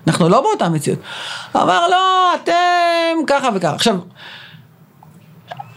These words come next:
הסתכלתי, <laughs> אמרתי לו, "תשמע, קודם כל, כל אחד יחשוב מה שהוא רוצה. אתה לא יכול, זה בסדר גמור. זה בסדר, אני לא צריכה לשכנע פה. מי שלא רוצה, לא ישוכנע.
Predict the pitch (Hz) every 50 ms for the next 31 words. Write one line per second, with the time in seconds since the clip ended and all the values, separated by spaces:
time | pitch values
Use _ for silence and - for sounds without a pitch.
0 | - - - 175 - - 208 - 294 349 349 320 311 359 - - 214 - 202 190
1 | 208 262 320 320 359 254 175 160 - - 190 147 139 139 - - - - - -
2 | - - - - - - - - - - - - - - 311 349 359 349 - 311
3 | 320 311 311 320 330 320 294 - 311 302 302 226 202 - 277 262 214 190 190 190
4 | 170 220 190 160 139 151 147 - - 175 139 - - _ _ _ - 277 294 359
5 | 311 302 - 214 185 165 - 220 196 190 233 226 247 - 381 403 440 440 370 381
6 | 415 440 415 247 156 147 - - _ - - - - - _ _ _ _ - -
7 | - - - 247 277 359 - 466 480 440 370 330 359 381 359 381 392 403 403 370
8 | - 311 240 202 185 175 170 160 160 160 156 - 196 190 - 185 214 214 185 147
9 | - 139 135 139 185 233 240 285 269 277 277 269 - - 277 269 233 208 208 196
10 | - - - - -